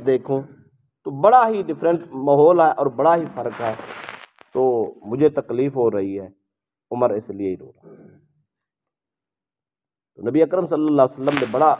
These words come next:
ही खूबसूरत जवाब दिया। फरमाया, "या इब्न खत्ताब, अमा तरदा अन तकून लना अल आखिरा व लहुमुल दुनिया?" फरमाया, "क्या उमर, आप इस पे राज़ी नहीं हैं?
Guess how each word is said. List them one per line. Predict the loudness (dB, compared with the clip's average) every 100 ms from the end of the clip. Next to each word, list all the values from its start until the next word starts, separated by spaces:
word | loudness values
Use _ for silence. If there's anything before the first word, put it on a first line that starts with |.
| -4 -12
ही | -8
खूबसूरत | -6 -6 -6 -10 -10 -10
जवाब | -10 -12
दिया। | -12 -20 -20
फरमाया, | _ _ _ _ _ _ _ _ _ -6 0 2
"या |
इब्न | 2 2
खत्ताब, | 2 0 0 -4 -4 -10 _ _ -20 -20 -20 -20 -20 _ _ -6
अमा | 2 4 4 0
तरदा | -4 -2 -4 -4 -2
अन | -2 -2
तकून | -8 0 4 4 4 4
लना | 4 4 4 2 -2 -4
अल | -4 -4 -4
आखिरा | -4 -2 -2 0 -4 -8 -16 -4
व | -2
लहुमुल | 0 -2 -6 -8 -10 -8
दुनिया?" | -8 -8 -16 -20 _ _ _ _ _ _ _ _ _ _
फरमाया, | -2 0 2
"क्या | 2 0 0
उमर, | 0 0 -2 -6 -10 -10 -16 _
आप | -4 -4 -6
इस | -10
पे | -6 -2
राज़ी | -2 -2 -4
नहीं | -4 -6
हैं? | -6 -8